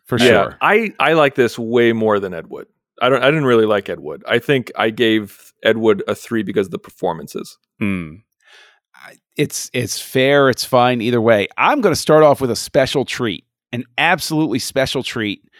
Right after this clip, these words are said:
Speaker 1: especially for
Speaker 3: You're gonna
Speaker 1: Tristan.
Speaker 3: sing Weird Science.
Speaker 1: Goodness, no. I said treat, not torture. I am going to eat crow here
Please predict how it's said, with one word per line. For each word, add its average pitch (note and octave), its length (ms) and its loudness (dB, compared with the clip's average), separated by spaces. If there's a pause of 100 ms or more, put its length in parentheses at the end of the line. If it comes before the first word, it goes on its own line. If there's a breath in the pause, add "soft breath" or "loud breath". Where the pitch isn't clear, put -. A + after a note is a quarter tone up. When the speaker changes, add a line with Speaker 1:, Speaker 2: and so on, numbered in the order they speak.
(260 soft breath)
Speaker 1:
especially C#3 560 0
for C3+ 120 -6
Speaker 3:
You're A#2+ 80 -2
gonna C3 120 2
Speaker 1:
Tristan. D#3+ 300 2
Speaker 3:
sing B2+ 40 -4
Weird C#3 280 2
Science. F#2 800 -4 (400)
Speaker 1:
Goodness, B2+ 420 -2
no. G#2+ 320 0
I F#2 80 -4
said F#2 260 -4
treat, B2+ 400 -2
not G#2+ 240 -8
torture. A2 460 -4 (420 loud breath)
I G#3+ 420 0 (120)
am C#3+ 540 4 (260)
going C#3+ 240 4
to C#3+ 180 4
eat D3+ 200 -4
crow E3+ 320 4
here F2 400 -6